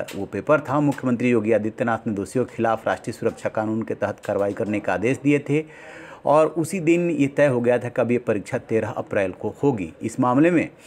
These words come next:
बलिया के डीआईएस ब्रजेश मिश्रा पहले ही गिरफ्तार हो चुके हैं और तीन पत्रकारों की भी गिरफ्तारी हुई है। हालांकि पत्रकारों ने जो कहानी बताई है पेपर लीक की, वो एकदम अलग है कि किस तरीके से पत्रकारों से मांगा गया था डीएम और डीआईएस के द्वारा वो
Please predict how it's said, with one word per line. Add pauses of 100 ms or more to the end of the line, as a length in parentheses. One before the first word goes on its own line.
(760)
बलिया
के
डीआईएस
ब्रजेश
मिश्रा
पहले
ही
गिरफ्तार (160)
हो
चुके
हैं
और (100)
तीन
पत्रकारों
की
भी
गिरफ्तारी
हुई
है। (320)
हालांकि
पत्रकारों
ने
जो
कहानी
बताई
है
पेपर
लीक
की,
वो
एकदम
अलग
है
कि
किस
तरीके
से
पत्रकारों
से (580)
मांगा
गया
था
डीएम
और
डीआईएस
के
द्वारा
वो